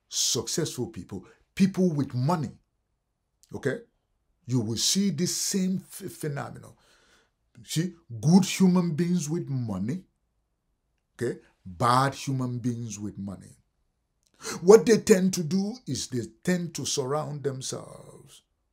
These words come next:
with people that think like them. Good human beings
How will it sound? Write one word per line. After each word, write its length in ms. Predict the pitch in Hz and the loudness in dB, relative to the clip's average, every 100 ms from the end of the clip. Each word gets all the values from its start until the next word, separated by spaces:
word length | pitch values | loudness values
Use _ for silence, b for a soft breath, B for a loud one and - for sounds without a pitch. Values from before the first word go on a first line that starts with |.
| _ - | _ -14
with 200 | 95 - | -12 -6
people 280 | 156 123 95 | -6 -6 -8
that 240 | 95 95 | -10 -12
think 280 | - 135 101 | -10 -10 -10
like 200 | 92 - | -16 -16
them. 160 | - - _ _ _ _ _ _ _ _ _ _ _ _ _ _ b - 92 | -20 -20 _ _ _ _ _ _ _ _ _ _ _ _ _ _ b -18 -4
Good 220 | 131 143 | -2 0
human 340 | 143 143 151 | -4 -4 -4
beings 460 | 139 151 165 160 | -4 -6 -8 -10